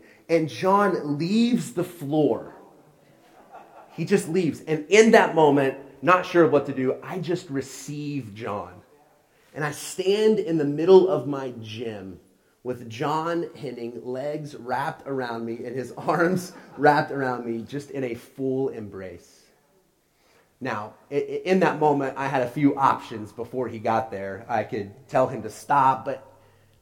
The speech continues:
the way I responded in that moment was just to receive. Right? Just, just to receive John and his love and what he wanted to, to give me. And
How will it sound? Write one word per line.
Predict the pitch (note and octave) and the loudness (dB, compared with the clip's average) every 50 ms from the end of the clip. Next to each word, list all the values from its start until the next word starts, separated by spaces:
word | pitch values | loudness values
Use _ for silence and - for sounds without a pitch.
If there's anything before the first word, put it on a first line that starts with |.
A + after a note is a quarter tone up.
| _ _ _ _ _ _ _ _ _ _ _ - | _ _ _ _ _ _ _ _ _ _ _ -10
the | A2+ D#3+ | -8 -6
way | C#3+ D3 D3+ E3+ F#3 G#3 A3+ | -6 -6 -4 -2 0 2 2
I | A3 G3 F3 | 2 0 -2
responded | D3+ C#3+ - - - F3 C#3+ D3+ D3+ C#3 B2 C3+ | -6 -8 -12 -14 -14 -12 -10 -8 -8 -10 -10 -10
in | C3+ C3 B2+ | -10 -10 -10
that | B2+ A#2+ A#2 | -10 -10 -12
moment | A#2 A#2 A2+ A2+ A#2 G2+ | -12 -12 -10 -10 -10 -12
was | G2+ G#2 - | -14 -16 -16
just | A2 A2 - D3 C#3+ C#3+ - - | -18 -18 -18 -18 -18 -18 -18 -14
to | - D3 | -12 -12
receive. | G#2+ G2+ F#2+ - - - - G2+ F2 E2+ E2 - _ _ _ _ _ _ _ _ _ _ _ _ _ _ _ _ _ _ _ _ _ _ _ _ _ _ _ _ _ _ _ _ - | -12 -12 -14 -18 -20 -20 -18 -18 -18 -20 -20 -20 _ _ _ _ _ _ _ _ _ _ _ _ _ _ _ _ _ _ _ _ _ _ _ _ _ _ _ _ _ _ _ _ -16
Right? | F3 G3 G3+ - | -12 -12 -12 -12
Just, | - - E3 A3 A3 A3 - - _ _ _ _ _ _ | -12 -10 -10 -10 -10 -10 -14 -20 _ _ _ _ _ _
just | - B3 B3+ - - - | -14 -14 -14 -14 -12 -10
to | A#3 G3 | -8 -6
receive | D#3 C#3 C3+ - - - - C#3+ C#3+ D3 C#3+ C#3+ C#3 C3+ C3+ B2+ A#2+ - - | -6 -6 -8 -8 -12 -16 -12 -12 -10 -8 -8 -8 -8 -8 -8 -10 -14 -18 -18
John | A2 A#2+ B2+ A#2 A#2+ A#2+ B2 B2 A#2+ A#2 | -14 -12 -12 -12 -10 -10 -10 -10 -10 -10
and | A#2+ A#2 A2+ | -12 -12 -12
his | G#2 A2 G2 G2 | -14 -14 -14 -12
love | G#2 G#2+ G#2+ A2 A2 A2 A2 A2 | -10 -8 -8 -6 -6 -8 -8 -8
and | A2+ A2 A2+ | -10 -12 -10
what | A2+ A2+ G2 | -12 -12 -12
he | G#2+ A#2 | -12 -14
wanted | G#2+ F#2+ G#2+ G#2 G2+ G2+ F#2 F2+ | -14 -14 -14 -16 -16 -16 -18 -18
to, | - G2+ F2+ F2 F2 _ _ _ _ _ _ _ _ _ _ _ _ _ _ _ _ - | -18 -18 -18 -18 -20 _ _ _ _ _ _ _ _ _ _ _ _ _ _ _ _ -20
to | - | -20
give | G2+ - A#2+ A2+ G#2 F#2 | -18 -14 -12 -12 -12 -12
me. | A2 G#2+ G2+ G2 G2+ - | -12 -14 -14 -14 -16 -16
And | B2 B2 A#2+ A#2+ | -18 -18 -18 -18